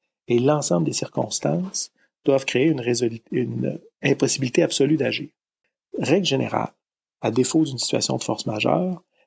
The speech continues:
les immeubles sont portés au rôle, deviennent donc imposables, lorsqu'ils sont substantiellement terminés ou substantiellement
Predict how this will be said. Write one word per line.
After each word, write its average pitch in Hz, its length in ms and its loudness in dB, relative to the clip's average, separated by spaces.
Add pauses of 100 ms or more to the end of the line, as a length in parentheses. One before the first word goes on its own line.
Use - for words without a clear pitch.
(120)
les 120 220 0
immeubles 160 240 2
sont 135 160 2
portés 139 300 0
au 113 120 2
rôle, 165 540 0
deviennent 117 320 -2
donc 135 400 -2
imposables, 143 840 0 (440)
lorsqu'ils 156 300 0
sont 160 220 0
substantiellement 143 720 0
terminés 135 680 0
ou 127 120 -4
substantiellement 139 800 0